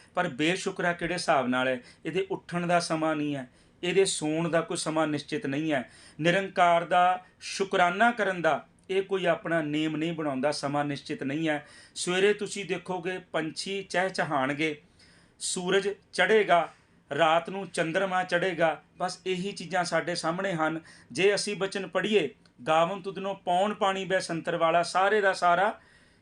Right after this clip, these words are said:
ਸ਼ਬਦ ਉਹਦੇ ਵਿੱਚ ਐਂਡ ਤੇ ਇੱਕ ਪੰਕਤੀ ਆਉਂਦੀ ਹੈ, "ਸੋ ਪਾਤਸ਼ਾਹੋ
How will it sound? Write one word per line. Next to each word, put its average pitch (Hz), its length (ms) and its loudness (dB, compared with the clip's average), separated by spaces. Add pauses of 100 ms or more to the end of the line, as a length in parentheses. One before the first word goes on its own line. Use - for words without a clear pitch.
ਸ਼ਬਦ 226 460 0 (120)
ਉਹਦੇ 202 280 2
ਵਿੱਚ 202 420 -2 (220)
ਐਂਡ 214 240 0
ਤੇ 214 320 2
ਇੱਕ 180 320 -14 (580)
ਪੰਕਤੀ 185 440 -2
ਆਉਂਦੀ 156 320 0
ਹੈ, 165 80 2
"ਸੋ 170 320 -4
ਪਾਤਸ਼ਾਹੋ 160 800 -2